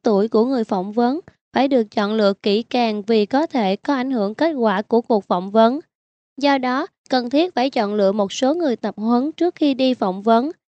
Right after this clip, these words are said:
Những điều kiện lý tưởng khác là người phỏng vấn nắm được mã ngôn ngữ và thuộc cùng nhóm với đối tượng nghiên cứu.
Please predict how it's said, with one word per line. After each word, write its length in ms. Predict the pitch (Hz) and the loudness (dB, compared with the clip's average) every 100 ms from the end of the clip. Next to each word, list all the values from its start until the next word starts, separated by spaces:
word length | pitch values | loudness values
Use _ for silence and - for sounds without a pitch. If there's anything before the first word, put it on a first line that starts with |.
| _ _ - | _ _ -4
Những 200 | 254 320 | -2 2
điều 180 | 294 240 | 2 2
kiện 240 | 233 208 | 0 -2
lý 200 | 240 330 | 0 0
tưởng 300 | - 208 208 | 0 -2 -2
khác 300 | - 277 381 | -2 -4 -2
là 240 | 277 240 | -4 -4
người 200 | 226 220 | 0 0
phỏng 300 | 208 196 185 | 0 -4 -6
vấn 320 | 208 233 277 302 | -2 0 0 -2
nắm 260 | 285 330 | 0 0
được 260 | 277 214 208 | 2 2 -2
mã 220 | 202 185 | -4 -4
ngôn 320 | 269 277 254 | 0 0 0
ngữ 280 | 226 180 226 - _ _ 247 | 0 2 0 -4 _ _ -4
và 220 | 247 233 | 0 0
thuộc 300 | 240 214 - | 2 0 2
cùng 280 | 240 220 226 | 0 0 0
nhóm 300 | 233 285 302 | -2 -2 0
với 140 | 294 | 0
đối 180 | 277 330 | 0 0
tượng 340 | - 214 202 | 0 0 0
nghiên 180 | 226 233 | -2 -2
cứu. 360 | - 233 254 | 2 4 4